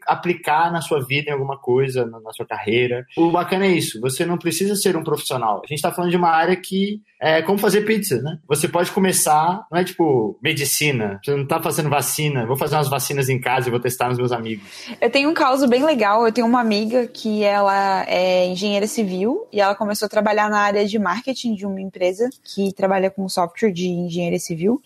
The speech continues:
Speaker 2: E aí eu ficava enchendo a paciência dela pra ela aprender Python, pra ela, né, sair um pouco do mundo Excel da vida.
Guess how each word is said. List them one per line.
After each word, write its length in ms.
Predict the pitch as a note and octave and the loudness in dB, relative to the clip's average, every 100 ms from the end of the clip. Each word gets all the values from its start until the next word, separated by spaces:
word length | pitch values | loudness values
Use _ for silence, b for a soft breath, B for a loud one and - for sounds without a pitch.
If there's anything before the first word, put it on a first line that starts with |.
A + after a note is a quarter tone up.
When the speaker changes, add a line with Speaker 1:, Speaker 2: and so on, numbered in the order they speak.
| _ | _
Speaker 2:
E 140 | G#3+ A3 | 2 4
aí 800 | G#3+ G#3 G#3 A3 A3+ A#3+ A#3+ A#3+ | 4 2 2 0 2 2 2 2
eu 120 | A3 | 0
ficava 500 | - - B3+ B3 C#4 | -2 -2 -2 0 0
enchendo 540 | - B3+ - B3+ B3+ | 0 0 0 0 2
a 20 | D#4 | 2
paciência 440 | C4 B3+ A#3+ A#3+ | 0 0 -2 2
dela 280 | G3+ G#3 G3+ | 4 4 2
pra 100 | G3+ | 2
ela 80 | G3+ | 0
aprender 340 | G3+ G3 G#3 | 0 -2 -2
Python, 600 | - F#3 F#3+ G3 F#3+ F3+ | 0 0 2 2 0 -6
pra 160 | - F3+ | 0 2
ela, 300 | F3 F3 F3+ | 2 2 0
né, 260 | F#3+ A3+ A3 - | 0 0 -4 -6
sair 300 | - G#3+ A3 | 0 2 2
um 60 | |
pouco 220 | A3 A3 A#3 | 2 2 2
do 120 | G#3 | 2
mundo 240 | G#3+ G#3 | 2 2
Excel 500 | G#3 - - F#3 G#3+ | 0 -2 0 2 4
da 140 | G3+ F3+ | 2 0
vida. 440 | F#3 G#3 G#3 | -2 -4 -4